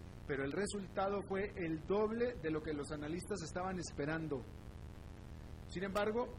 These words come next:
a pesar que efectivamente hay noticias para celebrar, en el fondo, los inversionistas dicen estar preocupados y temerosos por la situación en general.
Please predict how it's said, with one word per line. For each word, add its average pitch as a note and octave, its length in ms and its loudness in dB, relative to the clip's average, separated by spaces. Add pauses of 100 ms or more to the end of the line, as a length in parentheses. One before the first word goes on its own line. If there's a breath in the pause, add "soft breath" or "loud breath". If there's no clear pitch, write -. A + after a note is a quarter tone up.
(360)
a G#3+ 200 4
pesar A3 520 2
que F#3 140 2
efectivamente F3+ 880 -2
hay D#3+ 100 0
noticias D#3 500 -2
para C3+ 180 -2
celebrar, D3+ 640 2 (720)
en B2+ 100 -4
el C3 140 -2
fondo, G3 640 2
los C#3+ 180 -2
inversionistas F#3 720 -2
dicen E3+ 260 -4
estar F3 280 -2
preocupados F#3 920 2 (100)
y A3+ 240 -2 (140)
temerosos F#3+ 680 0
por E3+ 160 -2
la D#3+ 80 0
situación D#3+ 460 -4
en D3+ 80 -4
general. C3+ 460 -2